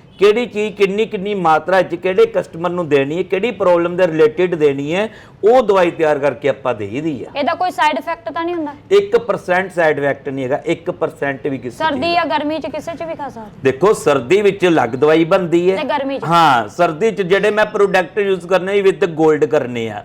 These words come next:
Speaker 2: ਹੂੰ।
Speaker 1: ਸਾਰਾ ਦੇ ਵਿੱਚ ਸ-, ਸਵਰਨ ਭਸਮ ਪਈ ਹੋਈ ਹੈ, ਗੋਲਡ ਮਤਲਬ ਕਿ ਸਵਰਨ ਯੁਕਤ ਹੈ।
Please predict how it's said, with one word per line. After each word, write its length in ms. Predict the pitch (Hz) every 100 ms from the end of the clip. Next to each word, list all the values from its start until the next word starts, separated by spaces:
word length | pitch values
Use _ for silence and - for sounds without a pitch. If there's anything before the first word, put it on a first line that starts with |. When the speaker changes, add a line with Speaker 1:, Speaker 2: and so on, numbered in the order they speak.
| -
Speaker 2:
ਹੂੰ। 60 | 254
Speaker 1:
ਸਾਰਾ 280 | 170 185 202
ਦੇ 80 | 202
ਵਿੱਚ 260 | - 175 - - - -
ਸ-, 340 | - 139 151 -
ਸਵਰਨ 320 | 170 170 175 180
ਭਸਮ 280 | 160 160 160
ਪਈ 380 | 160 156 160
ਹੋਈ 280 | 160 131 139
ਹੈ, 140 | 170 175 - - 127
ਗੋਲਡ 360 | 151 165 165
ਮਤਲਬ 320 | 170 156 156
ਕਿ 120 | 160 170
ਸਵਰਨ 340 | 170 160 170
ਯੁਕਤ 420 | 165 294 - -
ਹੈ। 120 | 208